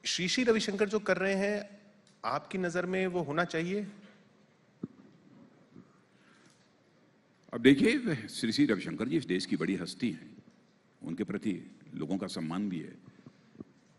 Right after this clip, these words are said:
Speaker 2: कोई प्रयत्न कर रहा है तो हम उसे रोक नहीं सकते।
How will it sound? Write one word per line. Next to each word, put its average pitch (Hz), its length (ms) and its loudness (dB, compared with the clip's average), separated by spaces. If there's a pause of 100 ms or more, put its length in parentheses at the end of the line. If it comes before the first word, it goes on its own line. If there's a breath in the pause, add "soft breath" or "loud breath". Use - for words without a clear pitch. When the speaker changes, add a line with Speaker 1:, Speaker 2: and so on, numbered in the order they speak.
(920)
Speaker 2:
कोई 113 140 4
प्रयत्न 113 380 2
कर 104 160 -2
रहा 104 160 0
है 151 120 2
तो - 100 0
हम 117 60 4
उसे 113 180 2
रोक 127 220 4
नहीं 123 140 2
सकते। - 360 -8